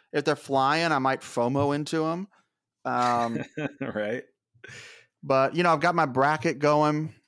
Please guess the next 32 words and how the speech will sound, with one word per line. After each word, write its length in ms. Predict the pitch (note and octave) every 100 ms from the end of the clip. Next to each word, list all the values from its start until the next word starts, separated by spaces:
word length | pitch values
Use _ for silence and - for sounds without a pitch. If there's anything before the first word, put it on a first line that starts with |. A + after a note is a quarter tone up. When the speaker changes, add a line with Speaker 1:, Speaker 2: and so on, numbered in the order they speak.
| _ -
Speaker 1:
I've 140 | C3
already 180 | C#3+ D#3+
started 240 | D#3 D#3
working 300 | C#3+ D3+ D#3
on 80 | D3+
my 80 | D3+
bracket. 420 | C#3+ C#3+ C#3+ D3
Obviously, 280 | C#3 C#3 C#3+
we 60 | C#3
gotta 120 | C3+
wait 160 | C#3
to 40 | -
see 280 | C#3 B2 B2
how 120 | C3+ B2
the 80 |
play-in 380 | A2+ C#3 D3 D3
shakes 340 | C#3 D#3 C#3+ D#3
out, 260 | D3 B2
but 120 | A#2+
I 80 | A#2
think 380 | - A#3 A3+ - _ _ _ _ _
I've 140 | B2+ A#2+
got 160 | B2
an 80 | G#2
idea 260 | F2+ D2+ C#2+
of 80 | C#3
how 120 | -
it's 100 | -
gonna 140 | -
shake 280 | - - -
out, 280 | B2 D#3 D3
and 140 | A#2